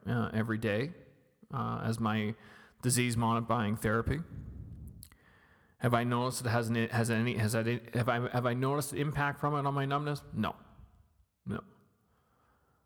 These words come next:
Uh, have I had any significant progression since I've been on it? No. Um, so, now,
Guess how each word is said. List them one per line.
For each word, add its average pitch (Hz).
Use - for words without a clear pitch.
Uh, 107
have 113
I 120
had 120
any 117
significant 117
progression 143
since 131
I've 143
been 139
on 147
it? 151
No. 113
Um, 98
so, 117
now, 151